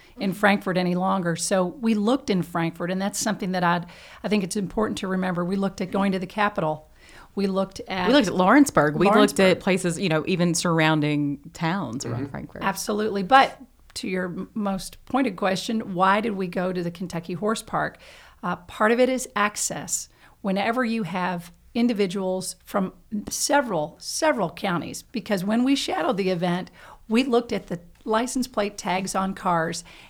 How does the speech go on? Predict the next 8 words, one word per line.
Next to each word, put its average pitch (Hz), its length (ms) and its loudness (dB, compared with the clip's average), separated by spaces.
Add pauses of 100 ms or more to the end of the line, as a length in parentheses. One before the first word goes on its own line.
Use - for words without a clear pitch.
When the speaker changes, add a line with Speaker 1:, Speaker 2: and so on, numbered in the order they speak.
(100)
Speaker 1:
and 190 260 -2 (360)
discovered 208 760 -2
what 233 260 -2
counties 196 460 -4
people 208 440 -6
were 190 140 -6
coming 220 420 -2
from. - 440 -8